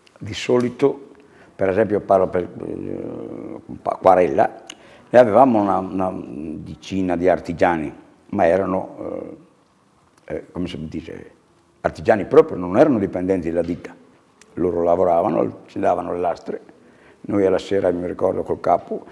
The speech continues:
si andava a prendere le lastre, si contavano, e, e il problema, la ditta li forniva de, eh, las-, lastre da, da lustrare, acqua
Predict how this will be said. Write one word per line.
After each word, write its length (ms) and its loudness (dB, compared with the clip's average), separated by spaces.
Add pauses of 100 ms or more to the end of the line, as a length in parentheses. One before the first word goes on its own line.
(160)
si 120 -10
andava 240 4
a 40 2
prendere 380 2
le 40 2
lastre, 300 -2
si 120 -10
contavano, 640 -4 (1500)
e, 380 2 (180)
e 420 -10
il 280 -14
problema, 440 0 (300)
la 100 0
ditta 400 6
li 160 0
forniva 540 2
de, 460 0
eh, 400 -2 (600)
las-, 300 6 (600)
lastre 480 0
da, 140 -2
da 180 -2
lustrare, 500 0
acqua 520 0